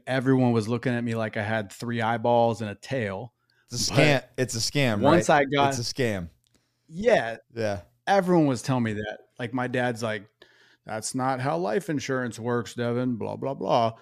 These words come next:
Speaker 2: Yeah.
Speaker 1: But as soon as I got on social media and started talking about it on there, it was my third video on TikTok back in twenty twenty, December of twenty twenty. It's me in my car,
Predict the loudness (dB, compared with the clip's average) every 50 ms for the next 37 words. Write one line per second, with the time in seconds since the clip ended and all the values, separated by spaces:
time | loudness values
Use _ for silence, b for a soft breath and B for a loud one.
0 | B B -8 -6 -6 -6 -4 0 2 4 4 4 2 -2 -8 _ _ _ _ _
1 | _ _ _ _ _ _ _ _ _ _ -6 -4 -2 -2 -2 -2 -2 2 4 4
2 | 4 6 4 4 4 4 4 4 4 4 4 2 4 4 2 2 0 0 0 0
3 | 0 0 0 -2 -2 0 -2 0 0 0 0 2 0 -2 -2 -4 -8 -12 _ _
4 | -8 -8 -6 -2 -2 -2 -2 -2 -2 -2 -2 -2 -2 -4 -4 -4 -4 -2 -2 -4
5 | -4 -2 -2 0 2 2 2 2 0 -4 -4 -4 -2 -4 -4 -6 -8 -12 -14 -18
6 | _ _ _ _ _ _ _ _ _ _ _ 0 0 0 0 2 4 4 4 4
7 | 4 4 2 4 4 6 6 6 4 2 0 -2 -2 -4 -4 -4 -4 -6 -4 -4
8 | -4 -4 -6 -6 -4 -4 -4 -2 -2 -4 -6 -6 -4 -2 -2 -2 -2 -2 -4 -4
9 | -4 -4 -4 -4 -6 -8 -10 -6 -4 -4 -2 0 0 -2 -2 -2 -2 -2 -2 -2
10 | -4 -6 -6 -6 -4 -4 -6 -8 -12 -14 b b b b b b b b b b
11 | b b _ -8 -6 -6 -2 0 2 2 2 2 2 2 0 0 0 -2 0 2
12 | 2 2 2 0 -2 -4 -6 -8